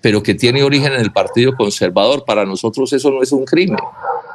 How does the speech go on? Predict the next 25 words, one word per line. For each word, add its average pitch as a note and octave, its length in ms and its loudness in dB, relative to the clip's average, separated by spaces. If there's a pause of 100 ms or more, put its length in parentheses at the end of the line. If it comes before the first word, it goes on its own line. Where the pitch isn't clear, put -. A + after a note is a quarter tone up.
Así - 240 2
tengamos B2+ 480 2
orígenes G#2+ 440 2
distintos, A2 540 0
nos F#2 160 0
hemos B2 220 2
encontrado F#2+ 460 2
en A2+ 60 2
un A#2+ 80 0
proyecto A2+ 460 0
democrático G#2+ 560 2
y - 20 2
lo F#2 120 0
pongo A2 340 0
como F#2 160 -4
un G2+ 80 -2
ejemplo. A#2 380 -2 (320)
Lo A#2 140 4
de A#2 80 4
la A#2 120 2
defensa C3 400 -2
de D3 60 2
la B2 120 -2
producción A#2 640 0
nacional, G#2 640 0